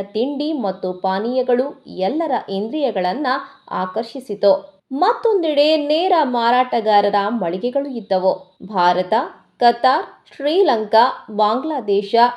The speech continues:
ಫಿಲಿಪೀನ್ಸ್, ಇನ್ನೂ ಹಲವು ದೇಶದ ಜನರು ಬಂದು ಈ ಮಾವಿನ ಮೇಳದಲ್ಲಿ ಹಣ್ಣಿನ ಯಾವುದಾದರೂ ಒಂದು ರುಚಿಯನ್ನ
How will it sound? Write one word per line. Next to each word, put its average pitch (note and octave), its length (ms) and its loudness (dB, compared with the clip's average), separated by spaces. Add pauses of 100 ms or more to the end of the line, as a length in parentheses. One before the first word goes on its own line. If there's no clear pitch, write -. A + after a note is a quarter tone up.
(160)
ಫಿಲಿಪೀನ್ಸ್, A3+ 560 -4 (320)
ಇನ್ನೂ B3 440 -2
ಹಲವು F4 540 2
ದೇಶದ A#3 360 -2 (100)
ಜನರು G#3+ 420 -2
ಬಂದು G#3+ 460 -2 (240)
ಈ D4 140 0
ಮಾವಿನ D4 500 0 (100)
ಮೇಳದಲ್ಲಿ A3 720 0 (280)
ಹಣ್ಣಿನ C4 400 0 (280)
ಯಾವುದಾದರೂ E4+ 680 0
ಒಂದು G4+ 320 0
ರುಚಿಯನ್ನ A#3+ 540 -2